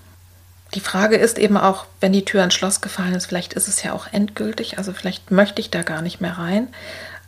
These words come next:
Und sehr spannend, vielleicht ist es auch eine Tür so wie zum Beispiel bei Dornröschen im Märchen, das hat wie, es hat einfach einen Zeitplan.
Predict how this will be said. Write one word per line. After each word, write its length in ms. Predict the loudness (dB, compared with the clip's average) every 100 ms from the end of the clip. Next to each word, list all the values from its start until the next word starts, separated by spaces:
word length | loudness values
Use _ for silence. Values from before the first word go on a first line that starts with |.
| 4
Und 220 | 4 6
sehr 160 | 2 0
spannend, 500 | -2 0 2 2 -2 -12 -20 -10
vielleicht 360 | -4 -4 -2
ist 200 | -4 -2
es 240 | -6 -6 -2
auch 440 | 0 0 -2 -2
eine 340 | 0 2 0
Tür 320 | -2 -2 -2 -2
so 300 | -2 -2 -2
wie 360 | 0 2 0 -2 -16 -20 -20 -20 -10
zum 220 | -2 0 4
Beispiel 640 | 4 4 4 4 4 0 -10 -20 -10
bei 140 | -8 -4
Dornröschen 640 | -6 0 0 0 -2 -4
im 180 | 0 0
Märchen, 460 | 0 -2 0 0 2
das 180 | 0
hat 100 | -4 -6 -6
wie, 300 | -2 -2 -2 -8
es 80 | -6
hat 240 | -4 0 0
einfach 420 | 0 -2 -4 2
einen 400 | 4 6 6 2 -12 -2
Zeitplan. 540 | 4 4 4 -6 -8